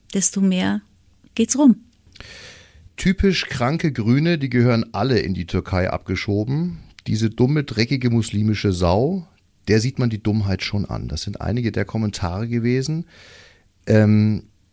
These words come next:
Speaker 2: Sie haben gesagt, die Tatsache, dass Sie Frau, Grüne und Muslimin sind, sind gleich drei Punkte, die genau diese Menschen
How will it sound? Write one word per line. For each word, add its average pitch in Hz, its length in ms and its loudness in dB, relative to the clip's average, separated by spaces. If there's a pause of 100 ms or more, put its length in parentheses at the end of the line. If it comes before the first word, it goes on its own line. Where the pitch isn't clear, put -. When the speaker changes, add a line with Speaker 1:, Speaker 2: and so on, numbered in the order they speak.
(500)
Speaker 2:
Sie 95 140 -2
haben 120 100 2
gesagt, 110 400 -2 (320)
die - 80 -10
Tatsache, 113 460 -4
dass 98 180 -4
Sie 95 320 -4 (140)
Frau, 113 500 -4 (160)
Grüne 117 580 -2 (560)
und 185 160 2
Muslimin 87 440 -4
sind, 90 280 -10 (520)
sind 110 200 -6
gleich 104 200 0
drei 101 260 0
Punkte, 110 420 -2
die 101 160 -6
genau 107 460 0
diese 120 480 -2
Menschen 107 680 -2